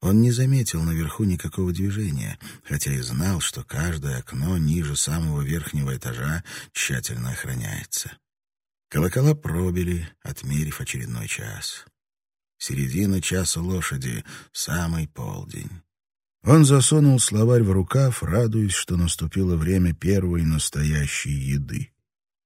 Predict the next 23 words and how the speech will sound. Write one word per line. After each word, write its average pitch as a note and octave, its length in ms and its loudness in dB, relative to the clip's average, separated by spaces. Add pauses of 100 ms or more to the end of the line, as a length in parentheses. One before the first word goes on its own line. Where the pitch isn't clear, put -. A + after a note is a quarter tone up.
(100)
Сегодня C#3 440 4
это A2+ 160 0
был G#2 220 2
рис A2+ 300 0
со C2+ 180 -4
слегка D2 460 -4
обжаренными D#2 560 0
креветками, D2 760 -2 (300)
рыбный D#2+ 420 0
суп F#2+ 380 -2 (260)
и F2 80 -2
маринованные D#2 760 0
овощи. A1 540 -6 (420)
«Не D#2+ 160 0
хотите - 380 -2
ли D2+ 80 2
ещё, A2 280 0
Андин-сан?» A2+ 600 2 (560)
«Спасибо, A2+ 640 -2
Фудзика-сан. B1+ 760 -6 (260)
Да, B2+ 240 2
пожалуйста, D2 500 -2
рису D2+ 440 -4